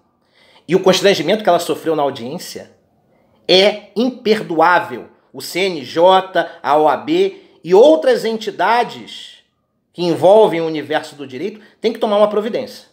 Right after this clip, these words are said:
E tem que ser investigado o processo como um todo. Porque eu acho que esse juiz pode entrar até em suspeição. Por alguma relação que ele tem, ainda que indireta, com o réu. Pode se evocar a suspeição do juiz.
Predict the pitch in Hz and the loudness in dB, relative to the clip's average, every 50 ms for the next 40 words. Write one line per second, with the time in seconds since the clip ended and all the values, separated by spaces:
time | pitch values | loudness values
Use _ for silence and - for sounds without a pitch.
0 | _ _ _ _ _ _ _ _ 135 131 - 202 226 226 - 247 262 262 214 247 | _ _ _ _ _ _ _ _ -16 -6 -2 -2 -2 0 0 0 2 2 2 2
1 | 247 247 196 - 208 254 311 - - 302 254 - 262 285 277 - - 330 349 370 | 2 0 0 2 2 2 2 2 2 2 2 2 0 -2 -2 -2 -4 -4 -4 -4
2 | 370 359 277 262 226 - - - - - _ _ - 160 170 190 214 214 - 233 | -2 2 2 2 2 0 -4 -12 -18 -20 _ _ -4 0 0 0 0 0 -2 -6
3 | 208 214 220 196 156 165 170 208 208 - - 208 185 202 180 165 - 214 202 - | -6 -6 -6 -8 -8 -8 -8 -8 -4 -2 0 0 0 0 -2 -2 -2 -2 -2 -2
4 | - - 220 240 277 277 - - - _ _ - - 233 220 226 - 254 - - | -2 -2 -2 -2 -2 -4 -8 -16 -20 _ _ -8 -6 -6 -4 -4 -6 -8 -8 -6
5 | - 262 262 240 - - 220 165 113 - - - _ _ _ _ _ _ _ _ | -4 -4 -4 -4 -2 -2 -2 -2 -2 -4 -10 -18 _ _ _ _ _ _ _ _
6 | _ _ _ _ _ _ _ _ _ _ _ _ _ _ _ _ _ _ _ _ | _ _ _ _ _ _ _ _ _ _ _ _ _ _ _ _ _ _ _ _
7 | _ _ _ _ _ _ _ - 123 131 135 131 117 - 202 220 196 - 196 185 | _ _ _ _ _ _ _ 0 2 4 4 4 4 2 2 2 4 4 4 4
8 | 170 156 - 180 180 175 175 165 151 151 - 170 170 165 185 202 202 202 - - | 2 2 0 -6 -8 -8 -8 -10 -10 -10 -8 -6 -4 -4 -4 -4 -6 -8 -8 -6
9 | 190 196 196 175 165 165 139 143 160 170 170 - 196 196 - - _ - - 185 | -6 -6 -4 -4 -4 -2 0 0 0 -2 -2 -4 -10 -10 -12 -16 _ -2 0 0
10 | 208 202 - 156 127 101 - - - _ _ _ _ _ _ _ _ _ _ _ | 2 2 0 0 -2 -2 -4 -8 -16 _ _ _ _ _ _ _ _ _ _ _
11 | _ _ _ _ _ _ _ _ _ _ _ _ _ _ _ _ _ - 127 139 | _ _ _ _ _ _ _ _ _ _ _ _ _ _ _ _ _ -2 -2 0
12 | 135 - - - - 175 208 247 220 - - - - 196 180 190 180 175 - 165 | 0 -2 -8 -6 -4 -2 -2 -2 -2 -4 -4 0 0 2 4 2 2 2 2 0
13 | 156 170 214 226 - - - _ - - 143 - - 220 214 - 208 165 - - | 0 0 0 -4 -8 -12 -20 _ -12 -12 -10 -8 -8 -6 -2 -2 -2 -2 -2 -4
14 | 185 196 196 233 220 285 302 247 - - - - | -4 -4 -4 -4 -6 -4 -4 -6 -6 -8 -12 -18